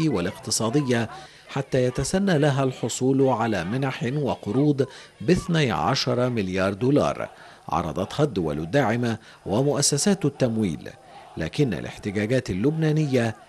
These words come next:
لم تمهل الحريري في منصبه. ففي الثلاثين من أكتوبر قدم سعد الحريري استقالته إلى الرئيس ميشيل عون، وفي كلمة إلى الشعب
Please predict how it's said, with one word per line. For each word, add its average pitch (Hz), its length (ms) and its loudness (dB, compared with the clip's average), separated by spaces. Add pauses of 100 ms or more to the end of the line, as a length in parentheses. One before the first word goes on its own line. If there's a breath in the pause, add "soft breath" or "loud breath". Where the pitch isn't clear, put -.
(180 loud breath)
لم 101 380 0
تمهل 160 400 2
الحريري 101 680 -2
في - 180 -6
منصبه. 82 520 0 (480 loud breath)
ففي 151 260 0
الثلاثين 165 680 2
من 160 140 0
أكتوبر 113 580 0 (100)
قدم 165 400 2
سعد 147 340 4
الحريري 120 480 0
استقالته 120 800 0
إلى 135 240 0
الرئيس 104 420 -2
ميشيل 113 340 0
عون، 110 340 0 (600 soft breath)
وفي - 280 -8
كلمة 120 600 -2 (160)
إلى 131 180 -2
الشعب 120 500 2